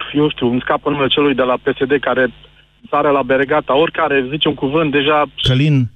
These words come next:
Speaker 2: nu vă
Speaker 1: le
Speaker 2: mă
Speaker 1: dă repli-
Speaker 2: Călin, încă o dată, hai să depolitizăm această dezbatere.
Speaker 1: Da,
Speaker 2: Nu
Speaker 1: ok.
Speaker 2: e despre U S R, nu e despre P S D.
Speaker 1: Așa
Speaker 2: Este
Speaker 1: facem
Speaker 2: despre
Speaker 1: apel celor
Speaker 2: societate.
Speaker 1: din Timișoara.
Speaker 2: Ascultați-mă,
Speaker 1: Da.
Speaker 2: Călin, este despre societatea noastră și despre niște principii fundamentale.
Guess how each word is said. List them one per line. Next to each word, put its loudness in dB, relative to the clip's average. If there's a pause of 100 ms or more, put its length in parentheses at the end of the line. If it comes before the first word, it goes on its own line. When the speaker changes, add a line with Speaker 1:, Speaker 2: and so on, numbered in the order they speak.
(140)
Speaker 2:
nu 2
vă 0
Speaker 1:
le 4
Speaker 2:
mă 2
Speaker 1:
dă 2
repli- -2
Speaker 2:
Călin, 2
încă 0
o 2
dată, -2
hai 0
să -2
depolitizăm 0
această 0
dezbatere. 0
Speaker 1:
Da, 0 (180)
Speaker 2:
Nu 2
Speaker 1:
ok. 4
Speaker 2:
e 2
despre 0
U 2
S -2
R, 0
nu 4
e 4
despre -2
P -4
S 0
D. 0 (580)
Speaker 1:
Așa 0
Speaker 2:
Este 0
Speaker 1:
facem 2
Speaker 2:
despre 2 (100)
Speaker 1:
apel 0
celor 0
Speaker 2:
societate. 0
Speaker 1:
din 0
Timișoara. -2
Speaker 2:
Ascultați-mă, 0 (360)
Speaker 1:
Da. -4
Speaker 2:
Călin, 0
este 2
despre 0
societatea 0
noastră 0 (360)
și -2
despre 0
niște 0
principii 0
fundamentale. 0